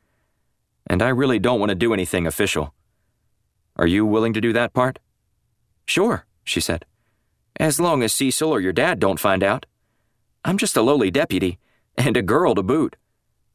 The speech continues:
I can't be caught doing man's work, particularly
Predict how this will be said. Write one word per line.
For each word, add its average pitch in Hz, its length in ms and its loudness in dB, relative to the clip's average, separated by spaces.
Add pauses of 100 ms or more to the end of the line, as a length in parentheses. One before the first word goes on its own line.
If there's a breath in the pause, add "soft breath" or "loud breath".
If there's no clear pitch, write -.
I 131 120 0
can't 233 280 -2
be 151 120 2
caught 180 300 0
doing 104 280 0
man's 120 320 0
work, 127 360 0 (720)
particularly 151 840 0